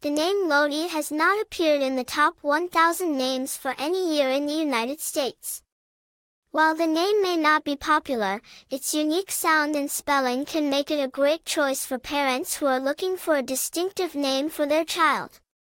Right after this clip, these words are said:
Why choose the name Lodi? There are many reasons why parents might choose the name Lodi for their child. One reason is that it is a unique and distinctive name that is not commonly heard.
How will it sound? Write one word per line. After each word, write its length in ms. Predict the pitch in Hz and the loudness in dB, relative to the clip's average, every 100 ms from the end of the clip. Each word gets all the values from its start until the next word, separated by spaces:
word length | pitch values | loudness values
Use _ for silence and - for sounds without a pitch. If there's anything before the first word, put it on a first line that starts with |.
| _ _ _ _ _ _ | _ _ _ _ _ _
Why 260 | 262 269 381 | 0 2 2
choose 360 | - 339 339 | 0 0 0
the 120 | - 277 | 0 0
name 380 | 262 262 277 | 2 0 2
Lodi? 380 | 277 320 320 262 - _ _ _ _ _ _ _ _ | 2 2 2 -4 -8 _ _ _ _ _ _ _ _
There 220 | - 320 320 | 0 4 6
are 100 | 339 | 4
many 420 | 294 302 392 381 | 2 2 0 0
reasons 520 | 285 285 294 294 - | 0 0 -2 -4 -2
why 200 | 262 240 | 0 0
parents 540 | - 269 262 247 262 | -2 0 0 0 -4
might 300 | 285 294 359 | -2 0 0
choose 340 | - 320 320 - | -2 0 0 0
the 120 | 294 | -2
name 400 | 269 269 285 269 | 0 0 0 2
Lodi 360 | 269 294 311 349 | 2 2 0 -2
for 180 | - | 0
their 220 | 311 330 339 | 2 2 0
child. 560 | - 311 254 170 - _ _ _ _ _ _ _ _ _ | 0 0 0 -4 -12 _ _ _ _ _ _ _ _ _
One 340 | 269 349 440 370 | 0 2 2 2
reason 400 | 330 330 311 302 | 0 0 0 -2
is 220 | 262 - | -6 -2
that 200 | 285 269 | -2 0
it 140 | 269 | 0
is 160 | 294 302 | 0 0
a 60 | |
unique 520 | 277 277 269 294 359 330 | -2 0 0 -2 -2 -4
and 160 | 285 | -4
distinctive 680 | 262 - - 320 349 330 294 | -2 -4 -2 -4 -2 -2 -2
name 400 | 277 269 277 320 | -2 -2 -2 -2
that 120 | 277 269 | -2 0
is 180 | 269 | -2
not 300 | 294 320 415 - | 0 2 2 0
commonly 540 | 320 294 269 294 339 | 0 0 0 0 -2
heard. 380 | 320 269 202 | 0 0 0